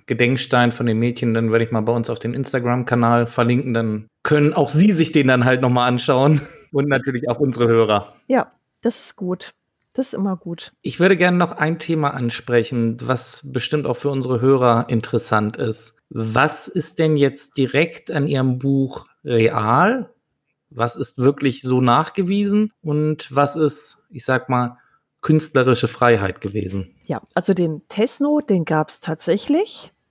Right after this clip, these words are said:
Speaker 2: Der ist real. Auch seine Mutter und seinen Stiefvater, den gab's. Seinen leiblichen Vater gab's. Seinen,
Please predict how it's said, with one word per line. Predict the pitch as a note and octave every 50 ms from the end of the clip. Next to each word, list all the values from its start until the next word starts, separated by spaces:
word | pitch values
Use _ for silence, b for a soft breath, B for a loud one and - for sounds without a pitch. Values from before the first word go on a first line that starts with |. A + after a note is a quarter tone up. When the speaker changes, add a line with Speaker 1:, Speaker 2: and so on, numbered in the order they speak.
| _ _ -
Speaker 2:
Der | - E3+
ist | - - - -
real. | E3 D3 C#3 C3+ D3+ G3 D4 G#4 B4 - _ _ _ _
Auch | - G#3+ G#3
seine | - - F#3+ F3 E3+ E3 D3+
Mutter | D3+ D#3 E3+ A#3 - - D#4 D#4 D#4 D#4+ E4+ F#4 F#4 - -
und | - G3+ G#3 G#3 G3+ - - - -
seinen | - - - D#3+ D#3 D#3+ D#3+ D#3+ D#3 D#3
Stiefvater, | - - - - A#3+ B3+ D4 C#4+ - - B3+ B3+ C4 C#4+ C#4 - D4+ D4+ D#4 E4+ F4+ - _ -
den | E3+ F3 G#3 C4+ D#4 D#4
gab's. | - C#4 - G#3+ - - - - - - - - _ _
Seinen | - - G#3 G3 F3+ E3
leiblichen | E3+ F3 A#3 C#4 - D4 C#4 - C#4 C4
Vater | - - B3+ B3+ B3+ - C4 B3+
gab's. | - - A#3 A#3 A#3+ B3 A#3+ - - - - - - _ _
Seinen, | - - - - F#3+ F#3 F#3 F#3+ F#3 F3+ F3+ F3 F3+ F3 F3 E3+